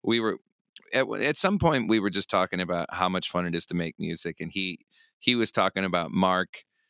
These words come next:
saying it's, like, it's criminal that I get paid to do what I do. <laughs> It's like, 'cause I have so much fun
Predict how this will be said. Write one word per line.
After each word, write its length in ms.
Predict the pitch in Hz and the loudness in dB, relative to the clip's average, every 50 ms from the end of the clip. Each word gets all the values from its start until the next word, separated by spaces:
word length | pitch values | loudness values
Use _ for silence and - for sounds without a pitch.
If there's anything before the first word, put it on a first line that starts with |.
| _ _ - | _ _ -4
saying 640 | - - 113 101 101 98 98 92 90 90 87 - - | -2 0 2 2 2 2 2 0 0 -2 -2 -4 -2
it's, 340 | - 95 101 90 - - - | 0 0 0 0 -2 -2 0
like, 280 | 87 87 87 - - - | 0 0 0 -2 -4 -6
it's 160 | 104 101 - - | -6 -4 -4 -8
criminal 800 | - - - 135 131 139 143 135 113 95 85 76 73 - - - _ _ _ _ _ _ - | -8 -2 0 2 2 2 2 0 0 0 0 -2 -4 -6 -10 -14 _ _ _ _ _ _ -4
that 260 | 95 95 98 95 92 | 0 2 2 2 2
I 120 | 92 95 90 | 0 0 0
get 220 | 92 95 85 - | 0 -2 -2 0
paid 440 | - - 92 95 90 85 82 80 73 - _ | 2 2 2 2 2 0 -2 -6 -10 -10 _
to 120 | - 104 92 | 0 0 0
do 200 | 80 95 95 90 | 2 0 0 2
what 160 | 87 85 82 | 0 -2 -2
I 140 | 85 85 85 | -2 -4 -4
do. 280 | 78 80 82 78 71 - 151 | -2 -2 -2 -2 0 -2 -2
<laughs> 60 | - - - - - - 294 302 262 - - 330 | -2 -2 -8 -14 -4 -2 0 2 2 0 0 -2
It's 260 | 330 349 302 - - | -2 -2 -2 0 0
like, 120 | 160 120 | -2 0
'cause 180 | 131 131 123 127 | 0 0 0 2
I 160 | 117 127 127 - | 2 2 2 2
have 160 | 110 113 139 | 0 0 0
so 300 | - - 135 120 127 127 | 2 4 6 6 6 6
much 320 | 113 110 107 113 113 - | 6 4 4 4 2 0
fun 420 | - - 104 101 98 90 87 87 | 2 2 4 4 4 2 0 -2